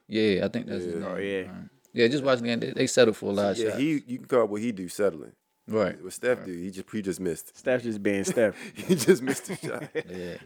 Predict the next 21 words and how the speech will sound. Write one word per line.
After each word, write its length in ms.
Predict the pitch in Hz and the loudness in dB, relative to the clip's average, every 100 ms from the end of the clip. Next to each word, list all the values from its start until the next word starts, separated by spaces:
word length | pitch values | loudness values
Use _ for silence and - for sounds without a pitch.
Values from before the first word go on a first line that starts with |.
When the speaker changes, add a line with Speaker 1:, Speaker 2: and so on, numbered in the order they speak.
| - - - | -20 -10 -8
Speaker 3:
Steph 360 | - - 135 139 | -8 8 8 10
don't 200 | 139 127 | 6 8
take 280 | - 131 95 | 8 8 8
bad 280 | 127 127 120 | 10 10 10
shots. 380 | 127 123 - - - - - | 10 8 6 -4 -2 0 0
<laughs> 320 | - - 151 | -4 -16 2
That's 200 | - 127 | 6 8
what 100 | 139 | 8
they 140 | 127 | 6
say. 360 | 135 147 123 95 - | 4 4 2 2 -6
Speaker 1:
Yeah. 300 | 107 107 123 107 - | -2 0 0 -4 0
Speaker 3:
They 140 | 117 | 2
say 220 | 131 131 | 10 10
Dame 340 | 123 139 139 117 | 10 10 10 8
don't, 220 | 117 95 | 6 6
but 100 | 101 | 6
I 140 | 110 | 8
see 240 | 120 131 127 | 6 6 4
it. 140 | 104 | 6
He 120 | 110 | 4
take, 280 | 117 110 85 | 4 2 0